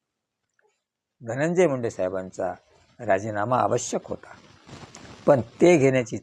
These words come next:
तसदी ना अजित पवारांनी घेतली, ना मुख्यमंत्री देवेंद्र फडणवीसांनी घेतली,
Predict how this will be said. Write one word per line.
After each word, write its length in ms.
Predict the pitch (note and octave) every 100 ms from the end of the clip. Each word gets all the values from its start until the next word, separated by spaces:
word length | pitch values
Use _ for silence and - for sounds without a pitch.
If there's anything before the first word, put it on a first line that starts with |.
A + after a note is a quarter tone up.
| -
तसदी 420 | G#2+ G2+ C#3 C#3 - - _ _ - - - - _ _
ना 200 | C3+ A#2
अजित 200 | G2 B2
पवारांनी 560 | B2 C#3 C#3 D3 D3+ D3+
घेतली, 480 | B2+ B2 C#3 D3 C#3+ _ _ _ -
ना 120 | A2+
मुख्यमंत्री 560 | G2+ G2+ A2+ A#2 A2+ G#2
देवेंद्र 360 | G2 G#2+ G#2
फडणवीसांनी 540 | - F#2 G2 A#2+ A#2 G2
घेतली, 440 | F#2 - G2